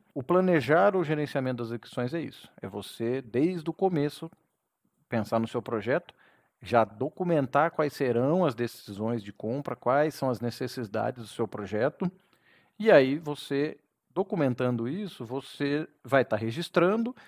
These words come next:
e evita ter que sair correndo pra contratar alguma coisa lá na frente. O segundo processo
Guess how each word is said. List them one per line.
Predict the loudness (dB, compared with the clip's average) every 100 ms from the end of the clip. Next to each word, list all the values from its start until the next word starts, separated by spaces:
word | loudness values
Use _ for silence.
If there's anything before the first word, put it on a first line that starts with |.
| -20 -16 2
e | 4
evita | 4 0 0 -2
ter | -2
que | -4
sair | -2 0
correndo | 2 2 2 -2
pra | -4 -6
contratar | -2 0 0 0 -2
alguma | 0 -4
coisa | -2 -2 0 0
lá | 0
na | -2
frente. | -4 -8 -10 _ _ -8
O | 0
segundo | 4 4
processo | 4 2 2 2 2 0 -6